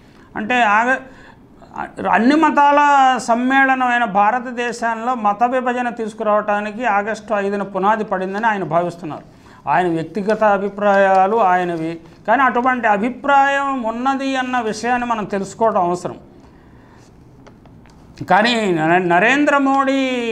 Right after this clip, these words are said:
తన ప్రసంగంలో చాలా స్పష్టంగా చెప్పారు, "ద్వేషభావాలను, అసూయలను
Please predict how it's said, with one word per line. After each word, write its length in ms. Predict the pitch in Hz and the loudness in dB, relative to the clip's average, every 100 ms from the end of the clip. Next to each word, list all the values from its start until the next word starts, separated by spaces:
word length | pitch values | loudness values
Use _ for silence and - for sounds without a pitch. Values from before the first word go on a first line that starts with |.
| 214 202 185 170 190 | -4 -4 -4 -4 -2
తన 100 | 185 | -2
ప్రసంగంలో 840 | 180 180 175 269 269 269 269 226 | -2 -2 0 0 0 0 0 2
చాలా 180 | 220 214 | 2 2
స్పష్టంగా 500 | - 190 - 247 247 - | -2 -8 -4 -4 -2 -4
చెప్పారు, 340 | 247 - 196 143 - - - - _ 127 | -6 -2 -2 -2 -12 -20 -20 -20 _ -4
"ద్వేషభావాలను, 1000 | 185 226 269 269 269 269 262 262 254 247 | -2 0 2 4 4 6 6 4 2 0
అసూయలను 880 | 202 - 247 247 240 233 240 240 | -2 -2 -2 0 -2 -2 -4 -4